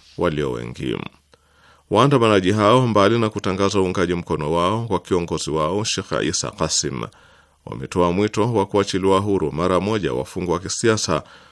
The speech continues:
wanaoshikiliwa katika mazingira ya kutisha na kuogofya na vyombo vya usalama vya utawala huo wa kiukoo. Maandamano dhidi ya utawala wa kizayuni yalishtadi nchini Bahrain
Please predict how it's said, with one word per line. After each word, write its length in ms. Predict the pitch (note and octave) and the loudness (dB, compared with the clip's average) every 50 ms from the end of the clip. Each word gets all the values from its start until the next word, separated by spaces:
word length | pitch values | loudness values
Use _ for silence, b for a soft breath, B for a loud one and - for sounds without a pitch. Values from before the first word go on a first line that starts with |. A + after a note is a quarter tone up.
| b b b - | b b b -8
wanaoshikiliwa 760 | D#2 D2+ D#2 E2+ - - G2 F#2+ G2 F#2 G2 G2 G2+ A#2 | -4 -2 -2 0 0 -2 -2 -2 -2 2 2 2 2 2
katika 280 | B2+ - A2+ - - G#2+ | 2 -2 -4 -4 -4 -2
mazingira 600 | G2+ F#2+ F#2+ G2 F#2+ F#2 G2+ F#2+ F2+ F2+ E2+ - - | -2 -2 -2 -2 -4 -2 -2 -2 0 0 -2 -2 -2
ya 140 | C#2 F2 F#2 | 0 -2 -2
kutisha 480 | - - F2 - - F#2+ E2 - - D#2+ | -2 -4 -6 -4 -4 -4 -4 -4 -8 -8
na 100 | D#2 - | -10 -10
kuogofya 760 | - - E2 E2 F2 F#2 G2 E2+ - - - D2 C2 A#1+ A1 - b b b b b b b - | -6 -2 -2 -2 2 2 0 0 0 -4 -4 -4 -2 -4 -6 -8 b b b b b b b -16
na 180 | - - C2+ | -12 -10 -10
vyombo 300 | C2 D2+ F2+ F2+ F2 F2 | -4 -4 -2 -2 -2 -2
vya 120 | E2 F2 E2+ | 0 0 -2
usalama 640 | D#2+ - - F#2 E2+ F2 F2 E2 D#2+ C#2 C2 A#1+ - b b b b b b _ | -2 -2 -4 -4 -2 -2 -2 -2 -2 -4 -4 -6 -10 b b b b b b _
vya 200 | F2 E2 F#2 D2+ | -12 -4 -2 -2
utawala 460 | A1+ C#2+ - - F2+ E2+ E2 D#2 D#2+ D#2+ | 0 -2 -4 -2 -2 -2 0 0 -2 -2
huo 260 | F2+ G2+ F#2+ F2+ E2+ | -2 -2 0 0 0
wa 60 | E2+ | -2
kiukoo. 560 | E2+ - - F2+ F#2 - - G#2 D#2+ C2 G#1+ - _ _ _ _ _ _ _ _ _ _ _ _ _ _ _ _ _ _ _ | -2 -4 -6 -6 -6 -6 -6 -4 -4 -4 -6 -10 _ _ _ _ _ _ _ _ _ _ _ _ _ _ _ _ _ _ _
Maandamano 680 | - D2 C#2 C#2+ C#2+ D2 D2+ F#2 G2 F#2+ G2 G#2 A#2 A2+ | -10 -8 -8 -6 -6 -2 0 0 0 2 2 2 0 0
dhidi 460 | F#2+ G2+ G2 F#2 F2+ G2+ A2+ A#2 A2 | 2 0 0 2 2 0 0 2 0
ya 100 | G2+ G2 G2 - | 0 0 -2 -4
utawala 420 | - G2 - G#2+ G2 F#2+ F#2 F2 F2 | -4 -4 -2 0 2 2 2 2 0
wa 60 | E2+ | 0
kizayuni 600 | - F2 D#2 E2 D2 D#2 F2 F#2 G2+ G#2 G2+ F#2 | -2 -6 -6 -4 -4 -4 -4 -2 -2 -2 2 2
yalishtadi 680 | F2+ F2+ E2 F2 - - - G#2 E2+ C#2+ A#1 C#2+ F2+ E2 | 2 2 2 -2 -4 -2 -2 -2 -2 0 -2 -4 -4 -4
nchini 320 | D#2+ F#2 - - - - | -6 -8 -8 -8 -10 -8
Bahrain 500 | - - E2 E2 D#2 F2+ A2+ A#2+ A#2 A#2 | -6 -6 -6 -4 0 2 2 2 2 -2